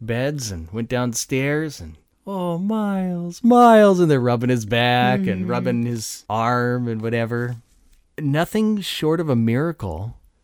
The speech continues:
Speaker 1: As I'm seeing on the machine, like, the monitor, his numbers are going up.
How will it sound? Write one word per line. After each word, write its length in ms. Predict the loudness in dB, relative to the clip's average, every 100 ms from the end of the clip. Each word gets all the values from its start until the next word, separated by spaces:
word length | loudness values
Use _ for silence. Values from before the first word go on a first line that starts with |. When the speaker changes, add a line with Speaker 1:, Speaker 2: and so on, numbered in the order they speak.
| -10
Speaker 1:
As 160 | -6 -4
I'm 200 | -4 -6
seeing 600 | -6 -4 -2 0 -2 -6
on 120 | -4 -2
the 80 |
machine, 600 | -2 -4 -6 -2 0 -2 -4
like, 220 | -8 -6
the 80 | -4
monitor, 640 | -2 -2 -2 -4 -6 -10 _ _
his 240 | -8 -4
numbers 420 | -2 -2 -2 -4 -4
are 80 | -6
going 340 | -6 -4 -4
up. 220 | -6 -8